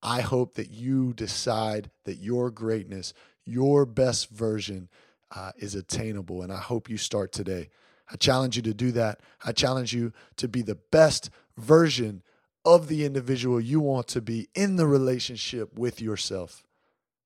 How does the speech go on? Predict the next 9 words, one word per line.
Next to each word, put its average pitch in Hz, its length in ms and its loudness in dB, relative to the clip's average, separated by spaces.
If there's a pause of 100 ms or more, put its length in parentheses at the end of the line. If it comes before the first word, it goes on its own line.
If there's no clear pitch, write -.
(340)
You 147 500 2
will 143 460 4
obtain 120 400 -2
your 104 180 -4
greatness, 101 460 -6
and 98 100 -10
it - 200 -12
starts 110 500 -4
with 98 460 -6